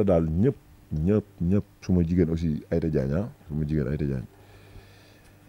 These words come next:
Jàpp na si affaire yi bu baax a baax. Su ma amee combat, dafay bàyyi ay activité am yëpp nekk ci, nekk ci man.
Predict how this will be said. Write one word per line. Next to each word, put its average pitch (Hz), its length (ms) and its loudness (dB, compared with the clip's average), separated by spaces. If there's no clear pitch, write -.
Jàpp 101 180 12
na 113 100 8
si 101 80 8
affaire 95 260 10
yi 85 60 8
bu 73 80 2
baax 87 220 10
a 85 40 8
baax. 78 140 4
Su 110 80 0
ma 113 80 8
amee 113 120 8
combat, 98 280 8
dafay 92 180 6
bàyyi 87 400 6
ay 95 160 4
activité 87 380 4
am 82 80 8
yëpp 101 140 10
nekk 85 340 6
ci, 76 260 2
nekk 82 240 2
ci 76 100 0
man. 69 200 2